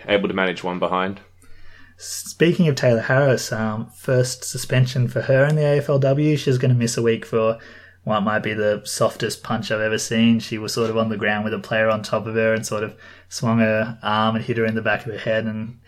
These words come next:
Speaker 2: and got a week from, um, the new match review panel. What do you make of, uh, that decision?
Speaker 1: Yes, it seemed like a, it was f-, first quarter, I think, first or second quarter, but it did seem like a bit of a frustration move. Uh, Kasler had just spoiled her again in another marking contest and, and was,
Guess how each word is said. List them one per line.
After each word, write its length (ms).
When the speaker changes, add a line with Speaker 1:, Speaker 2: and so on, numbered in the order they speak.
Speaker 2:
and 140
got 140
a 60
week 220
from, 360
um, 320
the 160
new 180
match 300
review 220
panel. 460
What 120
do 80
you 100
make 300
of, 120
uh, 340
that 240
decision? 500
Speaker 1:
Yes, 220
it 40
seemed 200
like 100
a, 100
it 120
was 280
f-, 120
first 400
quarter, 200
I 60
think, 240
first 220
or 20
second 240
quarter, 260
but 120
it 80
did 160
seem 160
like 120
a 60
bit 100
of 100
a 40
frustration 640
move. 240
Uh, 140
Kasler 320
had 100
just 160
spoiled 300
her 80
again 260
in 80
another 280
marking 360
contest 500
and, 160
and 140
was, 300